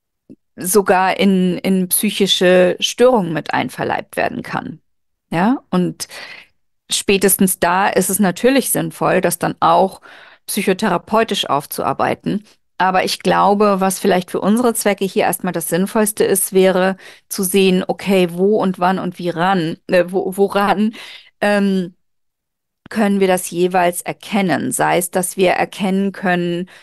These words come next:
wenn wir mit jemand zu tun haben, ja, aus der lehrenden Position oder eben auch Mitschüler, Mitschülerinnen, ja, in einer Gruppe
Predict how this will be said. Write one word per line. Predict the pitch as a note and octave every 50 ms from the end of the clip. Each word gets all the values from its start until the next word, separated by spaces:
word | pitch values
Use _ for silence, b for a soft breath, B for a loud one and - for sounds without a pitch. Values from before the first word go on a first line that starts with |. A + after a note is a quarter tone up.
| B B
wenn | - F3+ F3+ F#3+
wir | F#3+ F#3
mit | F#3 F3+ F3+ -
jemand | F#3 F3 F3 E3+ F3+ -
zu | - D#3+
tun | - - G3+ G3 G3+ G3+ F#3+
haben, | A3 A3 A3 A3+ A#3+ B3 C4+ D#4 - _ _ _ _ _ _ _ -
ja, | F#3 F3 F3+ F#3 G#3+ A3 B B B B B B B B B _
aus | - E3 E3+ F#3 F#3+ F#3 - - -
der | F#3+ F3+ F3
lehrenden | F3+ E3+ F3 F3 E3+ F3 A3 G#3+ G#3+ G3+ A3 A3+ A#3+ -
Position | - B3 A#3 A#3+ A3+ - - - B3 A#3+ A#3 A3+ - -
oder | G#3 G#3+ G#3+ G3 F#3 -
eben | - G3 G3 F3 -
auch | - D#3+ E3 E3 - - - _ - - - - - _ -
Mitschüler, | - G3 G3+ G3 G3+ G3 - - - - A#3+ A3 A3 A3 G#3+ G#3 G#3
Mitschülerinnen, | G3+ F#3+ F#3+ - - - - G#3+ G#3 G#3 G3 F#3+ F#3+ G3+ G#3 G#3+ A3+ A3+ A#3+ B3+ C4 C4 -
ja, | G#3+ F#3+ F#3 F#3+
in | - - G3 F#3
einer | - - F3 F3+ F3+ F3
Gruppe | - - F3 F3 _ - A3 A#3+ C4